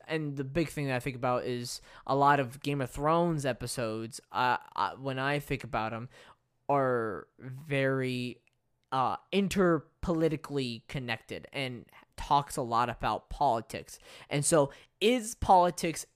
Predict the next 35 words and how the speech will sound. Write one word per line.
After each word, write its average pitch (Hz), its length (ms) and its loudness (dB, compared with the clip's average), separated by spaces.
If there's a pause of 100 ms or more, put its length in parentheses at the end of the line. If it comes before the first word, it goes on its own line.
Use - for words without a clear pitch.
interesting? 143 760 -2 (760)
Sometimes 180 720 4
it 175 100 2
is, 139 260 2
sometimes 156 640 0
it 131 120 -2
isn't. 107 360 -6 (140)
And 143 240 0
I 139 180 4
felt 143 340 2
that 139 160 2
at 143 140 -2
the 160 60 -12
beginning 190 380 2
of 180 60 0
the 151 80 2
show, 139 200 2
the 135 120 -8
politics 143 500 2
weren't 127 160 -4
that 113 160 -2
interesting, 117 460 -8
but 127 120 -8
kinda, 156 200 -4
like, 135 240 -4 (320)
halfway 160 640 6
through, 139 640 2 (600)
w-, 160 220 -12 (100)
when, 143 480 0
like, 120 280 -6
things 160 360 -2
started 151 320 2
happening 143 580 0
to, 147 120 -4
like, 120 220 -4